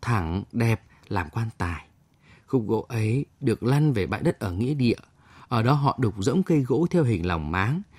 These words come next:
thành một cái quan tài nguyên khối. Lại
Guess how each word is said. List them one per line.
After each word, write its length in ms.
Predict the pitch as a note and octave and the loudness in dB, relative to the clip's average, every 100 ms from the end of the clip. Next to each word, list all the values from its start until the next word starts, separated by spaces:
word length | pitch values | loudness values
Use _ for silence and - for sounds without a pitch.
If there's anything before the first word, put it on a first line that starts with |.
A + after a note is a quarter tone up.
| - - | -20 -4
thành 200 | C#3+ B2+ | 0 2
một 60 | A#2 | 4
cái 160 | F#3 | 2
quan 240 | F#3 F#3 E3+ | 2 2 2
tài 220 | A2+ F#2 | 0 2
nguyên 240 | C3 F3 | 2 2
khối. 360 | E3 - D#3+ G#3 - _ _ _ _ - | 0 2 2 0 -4 _ _ _ _ -4
Lại 360 | A#2+ D#2+ F#2+ | -2 0 -2